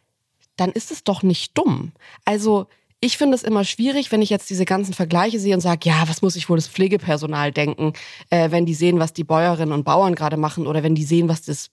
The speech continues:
äh, Bahnpersonal gerade wieder streikt und für, um was es da geht.“ Da würde ich aber sagen, „Ja, es ist aber doch nicht das Problem der Bäuerinnen und Bauern,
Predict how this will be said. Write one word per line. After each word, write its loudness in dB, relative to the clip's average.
äh, 2
Bahnpersonal 0
gerade -4
wieder -6
streikt -4
und -8
für, -8
um 2
was 0
es -10
da -6
geht.“ -2
Da 0
würde -2
ich -6
aber 0
sagen, 0
„Ja, 2
es -6
ist -6
aber 2
doch -4
nicht -2
das -4
Problem 2
der 2
Bäuerinnen 0
und -4
Bauern, 2